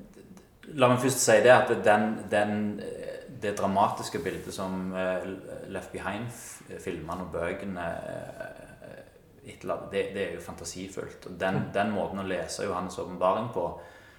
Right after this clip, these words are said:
Speaker 1: eh, er jo også særdeles fantasifull og veldig moderne. Den,
Speaker 2: Mm.
Speaker 1: den, den er ikke, en finner ikke den måten å, å, eh,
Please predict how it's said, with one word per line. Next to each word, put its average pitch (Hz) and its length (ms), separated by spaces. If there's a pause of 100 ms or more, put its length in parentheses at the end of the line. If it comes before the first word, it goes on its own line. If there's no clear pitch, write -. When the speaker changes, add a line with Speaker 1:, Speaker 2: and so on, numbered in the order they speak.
(160)
Speaker 1:
eh, 87 680 (160)
er 95 160
jo 92 140
også 101 240
særdeles 92 680
fantasifull 92 680
og 113 140
veldig 95 200
moderne. 92 580
Den, 95 140
Speaker 2:
Mm. 123 180
Speaker 1:
den, 95 240 (120)
den 95 180
er 92 40
ikke, 104 340 (580)
en 107 100
finner 104 200
ikke 123 180
den 110 300
måten 98 480
å, 95 180 (400)
å, 92 420 (380)
eh, 82 440